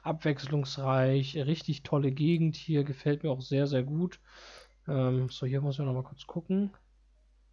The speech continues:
Nicht, dass die angegriffen wird. Nee.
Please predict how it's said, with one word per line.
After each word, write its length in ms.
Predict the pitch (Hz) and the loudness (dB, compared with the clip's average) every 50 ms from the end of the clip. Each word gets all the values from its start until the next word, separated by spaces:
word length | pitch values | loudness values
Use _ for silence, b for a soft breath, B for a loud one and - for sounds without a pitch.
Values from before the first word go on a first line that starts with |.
| _ _ - | _ _ -8
Nicht, 180 | 139 135 - | -8 -6 -6
dass 140 | 147 131 - | -6 -8 -6
die 100 | - 135 | -6 -6
angegriffen 680 | 131 147 160 160 156 160 160 160 156 - - 156 147 143 | -4 -4 -4 -4 -4 -4 -4 -4 -4 -4 -6 -6 -6 -4
wird. 400 | 151 156 156 160 156 - - - _ _ _ _ _ _ _ _ _ _ _ _ _ _ _ _ _ _ _ _ _ _ _ _ _ _ _ _ - | -4 -4 -4 -6 -8 -10 -16 -20 _ _ _ _ _ _ _ _ _ _ _ _ _ _ _ _ _ _ _ _ _ _ _ _ _ _ _ _ -14
Nee. 400 | 165 135 117 110 107 - - | -12 -12 -10 -12 -12 -12 -14